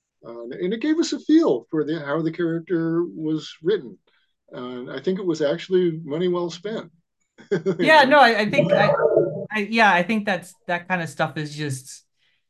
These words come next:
Speaker 2: I mean, that doesn't happen anymore. Now they, they, they just send you a, a, a file, you know, and, um,
Speaker 1: You know, Zoom, Zoom call or something, right?
Speaker 2: Yeah,
Speaker 1: <laughs>
Speaker 2: yeah.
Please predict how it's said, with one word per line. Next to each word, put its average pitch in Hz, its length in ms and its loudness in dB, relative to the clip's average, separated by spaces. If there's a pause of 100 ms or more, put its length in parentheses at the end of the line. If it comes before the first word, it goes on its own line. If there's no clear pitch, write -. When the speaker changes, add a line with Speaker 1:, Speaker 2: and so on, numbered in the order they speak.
(440)
Speaker 2:
I 180 80 4
mean, 185 340 6
that 202 160 4
doesn't 185 280 2
happen 143 380 -4
anymore. 123 480 -4
Now 147 220 2
they, 127 460 -2
they, 131 380 -6 (280)
they 156 120 0
just 143 200 -4
send 156 240 2
you 147 160 0
a, 131 300 2
a, 139 160 -6 (100)
a 135 60 -6
file, 127 680 -2
you 151 120 -10
know, 131 200 -4
and, 131 420 -4 (300)
um, 165 420 4
Speaker 1:
You 160 100 2
know, 127 320 -2
Zoom, 151 120 2 (440)
Zoom 175 260 0
call 120 380 0
or 127 60 -6
something, 123 340 -10
right? 120 240 -8 (140)
Speaker 2:
Yeah, 180 400 4
Speaker 1:
<laughs> 160 120 2
Speaker 2:
yeah. 147 260 2